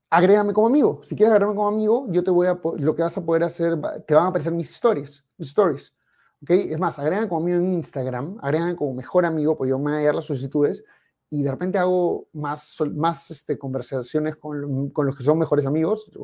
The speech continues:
Les doy material extra, no sé. Ya veremos, vamos a ver cómo funciona. Pero agrégame para que te lleguen los stories, porque en el story te voy contando, "Oye, estoy haciendo esto. Oye, estoy cumpliendo con mis ejercicios diarios".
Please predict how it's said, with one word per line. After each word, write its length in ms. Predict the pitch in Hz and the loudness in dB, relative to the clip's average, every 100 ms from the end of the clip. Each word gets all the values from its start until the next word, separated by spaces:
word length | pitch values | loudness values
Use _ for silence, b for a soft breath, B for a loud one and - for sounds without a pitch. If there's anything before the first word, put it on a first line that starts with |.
| 135 143 | -8 -6
Les 140 | 151 127 | -4 -2
doy 220 | 139 147 | 0 0
material 360 | 156 135 127 143 | 0 -2 0 0
extra, 280 | 143 - - | -2 -8 -14
no 80 | 139 | -10
sé. 180 | 143 - _ - | -10 -14 _ -4
Ya 120 | 151 | 0
veremos, 240 | 151 - | 0 0
vamos 240 | 127 160 - | -4 -4 -4
a 40 | |
ver 80 | 139 | -6
cómo 140 | 151 | -6
funciona. 320 | 143 139 - - b b b b - | -6 -6 -8 -10 b b b b 0
Pero 200 | 160 156 | 6 8
agrégame 380 | 185 208 202 | 8 6 4
para 160 | 202 156 | 0 -2
que 40 | |
te 60 | 160 | -2
lleguen 140 | 175 | -2
los 120 | 190 - | -2 -2
stories, 320 | - 277 - | 2 2 2
porque 140 | 151 | -2
en 40 | 143 | 0
el 20 | |
story 200 | 214 214 | 2 4
te 60 | |
voy 100 | 185 | 2
contando, 300 | 185 185 202 | 0 0 0
"Oye, 260 | 208 147 127 | 2 0 -4
estoy 220 | - 180 | -4 -2
haciendo 220 | 180 190 | 2 4
esto. 260 | 214 214 151 | 2 2 -4
Oye, 300 | - 208 131 b b b b b | 2 4 4 b b b b b
estoy 200 | - 202 | -2 2
cumpliendo 800 | 190 208 175 269 294 175 190 220 _ | 4 2 2 2 4 2 0 -4 _
con 460 | - 170 180 202 208 | -6 -2 -2 -2 -2
mis 200 | 180 160 | -2 -2
ejercicios 340 | 131 135 185 | -4 -2 0
diarios". 520 | 165 269 175 135 - | 4 6 6 4 -4